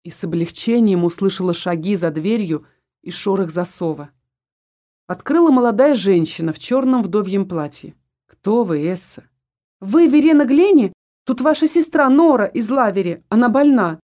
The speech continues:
Она сбежала от родных и приехала к вам». «Нора?» изумилась женщина. «О, пламя великое, сбежала?» Они вдвоём помогли Норе выбраться из кареты и зайти в дом. Больную тут же раздели и уложили в постель.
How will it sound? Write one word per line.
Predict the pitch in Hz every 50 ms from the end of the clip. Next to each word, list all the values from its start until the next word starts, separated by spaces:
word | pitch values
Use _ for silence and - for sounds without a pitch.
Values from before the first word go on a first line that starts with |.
| _ _ -
Она | 226 247 262
сбежала | 254 226 220 302 262 320 311 285 240
от | 226 226
родных | 254 254 240 262 339 339 330
и | 233
приехала | 247 233 233 240 269 262 - 262 254
к | 254 214
вам». | 202 196 180 170 160 - _ _ _ _ _ -
«Нора?» | 143 147 151 160 185 233 285 262 339 349 359 349 349 - _ _ _ _ _ _ _
изумилась | 170 156 165 175 175 175 165 165 160
женщина. | 151 156 165 160 156 156 - - 156 151 143 _ _ _ _ _ _ _ _ _ _ _ _ _
«О, | - 185 180
пламя | 185 - 196 202 208 214 214 202 185
великое, | 170 190 190 185 185 175 - - 180 165
сбежала?» | 156 151 156 165 262 262 214 - - 202 214 254 294 349 415 453 440 427 392 392 381 _ _ _ _ _ _ _ _ _ _ _ _ _ _ _ _ _ _ _ _ _ _ _ _ _ _
Они | - 180 196 220 240
вдвоём | 233 202 175 208 220 220 220 294 285 233
помогли | 233 208 202 196 185 202 208
Норе | 208 214 233 220 233
выбраться | 208 240 277 226 226 208 208 - 202
из | 196 190
кареты | - - 202 214 262 262 262 220
и | 185
зайти | 170 185 190 185 - 214
в | 190
дом. | 185 175 185 160 147 151 _ _ _ _ _ _ _ _ _ _ _ _
Больную | - 190 214 220 254 285 339 320 269
тут | 208 - 247 247 196
же | 214 208
раздели | 196 190 175 160 165 208 254 269 240
и | 214 190
уложили | 180 170 175 170 - 202 202 196
в | -
постель. | - 190 180 - - - 170 160 151 -